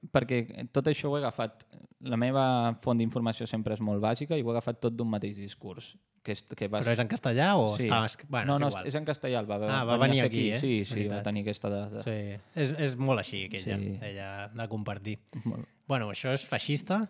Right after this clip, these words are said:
Speaker 1: Sempre.
Speaker 2: La matanza aquesta... a veure... Matanza, malo serà que això no sigui algun loco entrant a una escola dels Estats Units. Malo serà.
Speaker 1: Doncs no, no, no, això és Geòrgia.
Speaker 2: No,
Speaker 1: Sí,
Speaker 2: és,
Speaker 1: a,
Speaker 2: és
Speaker 1: a, a Tbilisi,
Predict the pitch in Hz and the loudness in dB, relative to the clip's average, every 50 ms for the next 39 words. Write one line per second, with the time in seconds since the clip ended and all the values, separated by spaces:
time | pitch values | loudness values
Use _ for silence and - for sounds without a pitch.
0 | - - - - 107 107 98 107 120 160 202 - _ _ _ - 139 120 110 117 | -6 -8 -2 0 2 2 2 0 -2 -4 -6 -8 _ _ _ -4 -4 -2 0 0
1 | 113 - 131 151 151 143 - 170 151 147 156 156 160 - 151 120 110 104 110 127 | 0 2 2 2 2 2 2 0 2 2 0 0 0 0 -2 0 0 -2 -6 -10
2 | - _ _ _ _ _ _ - - - 101 92 95 98 98 101 101 98 98 95 | -16 _ _ _ _ _ _ -20 -18 -14 -14 -12 -10 -10 -10 -10 -10 -12 -12 -14
3 | _ _ _ _ _ _ _ _ _ _ _ _ _ _ - - _ _ _ _ | _ _ _ _ _ _ _ _ _ _ _ _ _ _ -20 -20 _ _ _ _
4 | - 107 98 95 - 101 110 110 104 - 117 113 113 113 113 120 120 123 120 117 | -10 -10 -8 -4 -2 -2 -2 -2 -2 -2 -2 -2 0 0 0 -2 -2 -2 -4 -4
5 | 123 127 127 - _ - 123 110 110 110 107 110 113 120 120 107 104 104 107 120 | -6 -10 -14 -16 _ -14 -10 -8 -6 -4 -4 -2 -2 -2 -2 -2 -4 -4 -4 -2
6 | - - 110 113 113 113 127 110 113 113 110 110 107 110 107 107 104 - 117 117 | -2 -2 0 0 0 0 0 0 -2 -2 -2 -2 -4 -4 -4 -4 -4 -4 -4 -4
7 | 113 117 117 113 117 113 110 110 104 - - 117 107 107 110 110 113 110 113 107 | -4 -2 -2 -2 -2 -2 -4 -4 -6 -6 -6 -6 -4 -4 -4 -4 -4 -4 -4 -4
8 | - 110 104 101 107 110 104 98 98 101 - - - - - - - - - - | -4 -6 -6 -4 -4 -6 -4 -4 -4 -6 -6 -10 -14 -14 -16 -20 -20 -20 -20 -20
9 | - - - - - - - _ _ _ _ _ _ _ _ _ _ _ _ _ | -20 -20 -20 -20 -20 -20 -20 _ _ _ _ _ _ _ _ _ _ _ _ _
10 | _ _ _ _ - 131 104 104 107 110 110 110 107 151 110 98 98 98 92 - | _ _ _ _ -16 -8 -4 -2 0 0 0 0 0 -2 -2 -2 -2 -4 -6 -8
11 | - - 139 127 117 110 110 110 110 101 101 101 98 98 95 98 98 101 - - | -10 -4 0 2 2 2 2 2 0 0 0 0 0 -2 -2 -4 -6 -6 -6 -6
12 | 107 104 104 104 98 - 104 98 95 165 214 226 196 127 113 - - - - 104 | -4 -4 -4 -6 -6 -6 -6 -4 0 2 2 2 2 0 -2 -6 -12 -8 -6 -2
13 | 101 98 131 - 98 101 - 131 131 135 113 110 - - 110 107 - - 110 104 | 0 2 2 2 2 0 0 0 0 2 2 2 2 0 -2 -2 0 0 2 4
14 | 113 117 131 131 - - 110 | 6 6 6 6 6 4 0